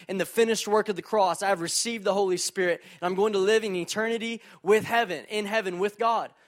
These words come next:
But God doesn't want to just wait for me to get to heaven to have that relationship. He wants it now.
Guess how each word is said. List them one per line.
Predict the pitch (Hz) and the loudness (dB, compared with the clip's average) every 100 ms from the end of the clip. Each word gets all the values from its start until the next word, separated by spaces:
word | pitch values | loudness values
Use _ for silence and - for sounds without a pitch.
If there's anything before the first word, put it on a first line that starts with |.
| _ - | _ -12
But | 170 | 2
God | 220 247 | 4 6
doesn't | 247 247 | 2 0
want | 247 | -2
to | 240 | -2
just | 214 | -4
wait | 180 220 269 | 0 0 0
for | 220 | -4
me | 226 | -8
to | 175 | 0
get | 233 | 0
to | 190 | -2
heaven | 175 262 254 | -4 -4 -4
to | 196 | -4
have | 226 254 | -4 -2
that | 226 | -4
relationship. | 208 190 294 294 247 180 185 - _ - | -4 -4 -4 -6 -10 -8 -10 -12 _ -16
He | 226 | -10
wants | 233 285 294 | -4 -4 -4
it | 208 | -4
now. | 202 262 311 185 | -2 -2 -2 -6